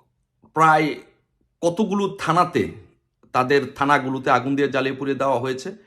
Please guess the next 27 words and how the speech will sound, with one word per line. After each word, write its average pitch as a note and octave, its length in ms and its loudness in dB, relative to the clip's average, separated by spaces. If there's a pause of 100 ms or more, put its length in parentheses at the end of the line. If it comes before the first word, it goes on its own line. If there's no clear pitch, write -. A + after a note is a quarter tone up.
(100)
এবং B2 480 -4
পুলিশের C3+ 320 -2
গাড়িগুলো G#2+ 400 -2
ভাঙচুর F#2 340 -6
করে E2+ 220 -10
হয়েছে। D#2 360 -10 (480)
তাহলে B2+ 240 -2
এই C#3 120 0
পুলিশ D#3 280 -2
কারা? G2+ 260 0
এই D2+ 100 -6
পুলিশ C#3 340 -4
রাষ্ট্রের, A#2+ 580 -4 (560)
এই B2+ 160 -2
গাড়িগুলো D3 420 2
কি D3 160 -2
রাষ্ট্রের? - 600 -4 (380)
<clears throat> - 440 -20
এই C3 120 2
থানাগুলো C#3 500 0
রাষ্ট্রের। G#2+ 440 0 (840)
তাহলে C#3 220 2
ultimately E3+ 640 -2 (680)
এই, C3+ 320 -4 (720)
এই B2 440 2 (460)
বৈষম্য C3 380 0
বিরোধী C3 640 -4